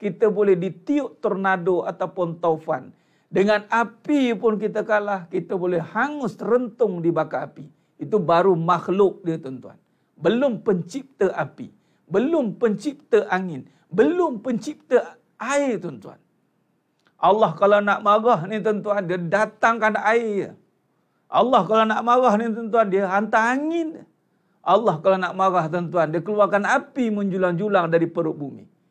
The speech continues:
Maka kalau ciptaan dia pun kita tak boleh nak lawan, jangan cuba-cuba nak lawan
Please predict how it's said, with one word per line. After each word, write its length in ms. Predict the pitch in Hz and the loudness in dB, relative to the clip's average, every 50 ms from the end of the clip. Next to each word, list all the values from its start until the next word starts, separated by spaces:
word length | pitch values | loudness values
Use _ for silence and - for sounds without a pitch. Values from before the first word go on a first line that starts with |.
| _ _ _ _ _ _ - | _ _ _ _ _ _ 0
Maka 320 | 175 180 214 202 302 285 - | 2 2 2 2 0 -2 0
kalau 160 | 254 233 220 | 2 0 0
ciptaan 640 | - - 247 247 - - - - - - 233 226 226 | 0 -2 -8 -6 0 2 2 2 2 2 2 2 2
dia 320 | 214 247 285 320 330 311 | 2 2 2 2 2 0
pun 160 | 269 254 233 | -2 -2 -2
kita 240 | 208 196 226 185 233 | -2 -2 -2 -2 -2
tak 160 | - - 220 | -2 -2 -2
boleh 160 | 233 220 208 208 | 0 0 -2 -2
nak 120 | 196 196 | -2 0
lawan, 320 | 196 196 190 180 170 165 165 165 - - _ _ | 0 2 2 2 0 -2 -2 -4 -12 -16 _ _
jangan 320 | - 202 - 208 196 190 | -10 -6 -4 -4 -2 -4
cuba-cuba 720 | 180 147 190 180 170 180 170 - 185 180 160 170 170 165 156 | -4 -4 -4 0 0 0 0 0 -2 -2 0 0 0 0 0
nak 40 | 151 | 0
lawan 300 | 160 160 160 165 165 151 | 2 2 2 2 0 0